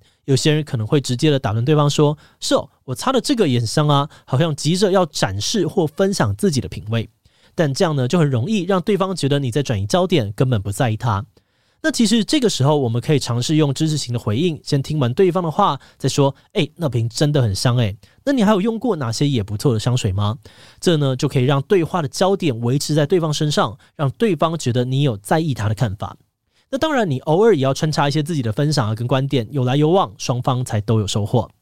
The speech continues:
而再来，如果你想要拓展人际关系，那你也可以先练习在纸上画出十字，根据你的喜好程度，还有互动的高低，在四个象限填写活动内容。比如说打网球、参加读书会是高互动、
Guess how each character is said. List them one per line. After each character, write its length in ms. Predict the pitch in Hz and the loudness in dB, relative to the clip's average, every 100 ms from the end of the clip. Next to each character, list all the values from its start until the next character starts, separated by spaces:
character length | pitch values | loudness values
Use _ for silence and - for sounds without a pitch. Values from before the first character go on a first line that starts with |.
| _ _ _ _ - | _ _ _ _ -4
而 120 | 127 | 0
再 160 | - | 0
来， 160 | 139 127 | 0 -2
如 200 | 147 175 | 2 2
果 180 | 226 190 | 4 2
你 140 | 185 | 2
想 180 | 208 131 | -2 -2
要 100 | 139 | -2
拓 160 | - 226 | 0 0
展 120 | 160 | 0
人 120 | 113 | -2
际 120 | 117 151 | -2 0
关 180 | 131 | 0
系， 300 | 131 143 135 - - - | 2 2 0 -2 -10 -2
那 100 | 147 | 0
你 160 | 127 | 2
也 140 | 120 110 | 0 0
可 120 | 131 | 0
以 60 | |
先 160 | 117 151 | 2 4
练 160 | 202 170 | 4 2
习 300 | 127 123 - - | 2 0 -2 -6
在 100 | 240 | -4
纸 260 | 220 - - | -2 -2 -2
上 240 | - 185 | 0 0
画 160 | 120 147 | 0 -2
出 140 | 143 | -2
十 220 | 135 117 | -2 -4
字， 300 | 117 214 143 - _ | -2 0 0 -4 _
根 140 | 196 | -2
据 160 | 214 233 | 0 -2
你 100 | 151 | -2
的 120 | 120 | -2
喜 160 | - 113 | -2 0
好 120 | 143 | 0
程 220 | 123 110 | 0 2
度， 220 | 180 143 - | 2 2 0
还 120 | 123 | -4
有 80 | 107 | 0
互 160 | 143 | 0
动 120 | 131 | 0
的 60 | 113 | 0
高 180 | 151 151 | 2 2
低， 280 | 156 156 160 - | 2 0 -2 -6
在 140 | 151 | -2
四 180 | 127 - | -2 0
个 100 | 165 | 0
象 240 | 120 277 254 | 2 0 2
限 240 | 180 127 | 0 0
填 180 | - 110 | -2 -2
写 200 | 110 107 | -2 -4
活 160 | 95 98 | -4 -2
动 100 | 120 | 2
内 140 | 120 | 2
容。 340 | 98 87 98 - _ _ _ _ | 0 -4 -10 -16 _ _ _ _
比 80 | - | 0
如 80 | 135 | 2
说 220 | 143 151 | 4 2
打 160 | 151 147 | 2 0
网 160 | 208 | 0
球、 260 | 165 151 143 | 0 0 0
参 140 | 196 | 0
加 80 | 214 | -2
读 140 | 185 147 | 0 2
书 160 | 180 | 2
会 180 | 220 156 | 2 0
是 220 | - 143 | -2 -2
高 240 | - 180 190 | 0 0 2
互 160 | 190 | 0
动、 240 | 151 151 | 0 -2